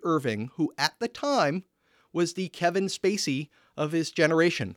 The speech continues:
or the Christopher Lee of his generation, a great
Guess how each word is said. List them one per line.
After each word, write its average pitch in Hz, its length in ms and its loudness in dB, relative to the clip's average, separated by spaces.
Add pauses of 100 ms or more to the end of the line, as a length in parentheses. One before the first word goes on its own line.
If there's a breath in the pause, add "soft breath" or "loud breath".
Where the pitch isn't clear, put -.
(260 soft breath)
or 165 120 0
the 170 80 2
Christopher 180 540 -2
Lee 151 400 2
of 135 140 0
his 139 160 -2
generation, 143 580 2 (460 soft breath)
a 160 120 6
great 151 720 0